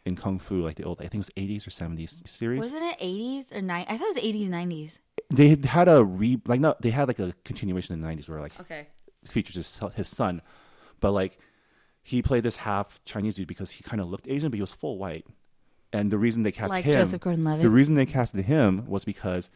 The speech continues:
Speaker 1: they didn't think Bruce Lee would, would have been able to handle the, the role.
Speaker 2: That's lovely.
Speaker 1: It was originally supposed to be Bruce Lee.
Speaker 2: That's lovely.
Speaker 1: Yeah.
Speaker 2: Well, we can't, we can't handle these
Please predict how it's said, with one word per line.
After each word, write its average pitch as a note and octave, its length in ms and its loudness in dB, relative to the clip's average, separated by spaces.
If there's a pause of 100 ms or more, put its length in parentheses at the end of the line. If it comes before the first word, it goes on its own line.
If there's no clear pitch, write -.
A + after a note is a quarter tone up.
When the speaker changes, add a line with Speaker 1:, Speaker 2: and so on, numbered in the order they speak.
Speaker 1:
they G2+ 120 -2
didn't G#2 280 0
think G2 260 -2
Bruce G2 260 -2
Lee G#2 60 0
would, F2+ 220 -2 (160)
would F2+ 140 2
have F2 280 -4
been F#2+ 140 2
able F2+ 120 -2
to F#2 60 -8
handle D#2+ 300 -6
the, - 60 -20 (180)
the - 80 -8
role. - 260 -12 (1700)
Speaker 2:
That's A3+ 280 -6
lovely. D#3+ 340 -6
Speaker 1:
It - 20 0
was A#2+ 120 2
originally A2+ 240 2
supposed - 500 0
to G2 60 -6
be D#2+ 120 -8
Bruce - 320 -12
Lee. E2+ 180 -14 (1160)
Speaker 2:
That's - 320 -8
lovely. D3+ 440 -10 (200)
Speaker 1:
Yeah. D#3+ 240 -16 (1200)
Speaker 2:
Well, F#3+ 140 -2
we F#3+ 120 -2
can't, G3 460 -2 (420)
we E3+ 80 -10
can't F#3 280 -2
handle D#3+ 280 0
these D3 220 -8